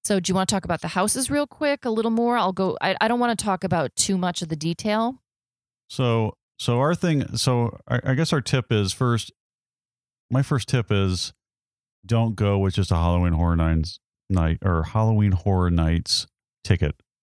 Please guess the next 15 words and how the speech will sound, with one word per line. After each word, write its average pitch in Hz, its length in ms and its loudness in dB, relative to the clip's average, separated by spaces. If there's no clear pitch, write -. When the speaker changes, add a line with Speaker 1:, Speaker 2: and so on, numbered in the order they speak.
Speaker 2:
because 90 680 0
unless 117 460 2
you 143 120 2
wanna 123 300 2
do 98 720 2
two, 123 800 0
possibly 107 600 2
three 107 320 2
houses 87 760 2
and 98 140 0
hang 101 260 4
out 101 140 0
with 98 180 0
your 107 100 2
friends 85 680 0